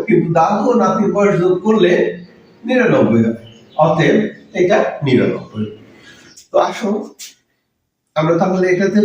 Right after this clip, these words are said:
পাচ্ছি কি, ইলেভেন এ প্লাস ইলেভেন বি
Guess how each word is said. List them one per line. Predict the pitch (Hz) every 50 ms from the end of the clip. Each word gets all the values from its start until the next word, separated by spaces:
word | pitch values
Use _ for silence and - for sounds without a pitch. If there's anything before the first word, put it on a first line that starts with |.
| 208 - 208
পাচ্ছি | 202 202 202 - 214 226 220 214
কি, | 208 214 - 415 415 - - _ _ _ _ - - - _ _ _ _ _ _ _ _ -
ইলেভেন | 180 180 180 185 190 208 220 220 226 226 220 - - - 185 185
এ | 196 208 214 - - - - - _ _ _ _ _
প্লাস | 160 147 131 113 - - - - - - - _ _ _ _ _ _ _ _ _ -
ইলেভেন | 165 160 160 165 165 185 214 214 - - - - _ _ _ _ 117 117 113 -
বি | - 147